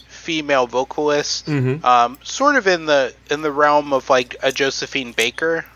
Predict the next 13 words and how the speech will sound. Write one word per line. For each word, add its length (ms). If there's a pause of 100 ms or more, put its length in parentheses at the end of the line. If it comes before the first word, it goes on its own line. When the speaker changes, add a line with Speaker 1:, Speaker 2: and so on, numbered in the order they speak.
(160)
Speaker 1:
but 80
Speaker 2:
Yeah. 120
Speaker 1:
probably 340
not 380
as 180
popular, 640 (400)
um, 280
because, 600 (320)
uh, 160 (140)
Billie 240
Holiday 560
never 400
got 460